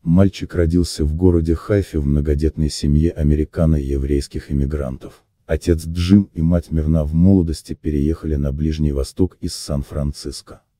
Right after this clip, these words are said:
Предки мальчика и его единокровных братьев были уроженцами Польши, Германии, России и Нидерландов.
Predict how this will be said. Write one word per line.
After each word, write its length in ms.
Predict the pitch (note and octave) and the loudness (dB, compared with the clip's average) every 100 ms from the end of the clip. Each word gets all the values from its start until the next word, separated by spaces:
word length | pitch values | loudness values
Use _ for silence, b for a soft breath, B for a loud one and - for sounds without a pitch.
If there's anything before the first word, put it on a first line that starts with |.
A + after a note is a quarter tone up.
| _ | _
Предки 380 | - G2+ - - | 0 0 0 2
мальчика 520 | E2 F#2 F#2 - - | 4 4 2 -4 -2
и 80 | D#2+ | 2
его 200 | D2+ E2 | 4 4
единокровных 800 | D#2 D#2 D#2+ D#2 - E2 D#2+ D#2+ | 4 2 2 0 2 4 4 2
братьев 500 | E2 F2+ F#2+ - D2+ | 2 2 2 0 0
были 220 | D#2 E2+ | 2 4
уроженцами 760 | F2 E2+ D#2+ D#2 E2 D#2 D#2 D#2 | 4 4 4 4 2 2 2 2
Польши, 560 | - F2+ C#2 - D#2 - b b b _ | 2 -2 -4 -6 -14 -14 b b b _
Германии, 720 | D#2 F2 D#2+ E2+ D#2+ C#2+ C2+ - | 0 2 4 4 2 0 -4 -10
России 640 | - D2 - - D#2+ D#2 | -6 -6 -6 2 4 4
и 80 | D2+ | 0
Нидерландов. 720 | D2 D2 D2+ C#2 C2+ B1+ C2 | 0 0 0 0 -2 -4 -8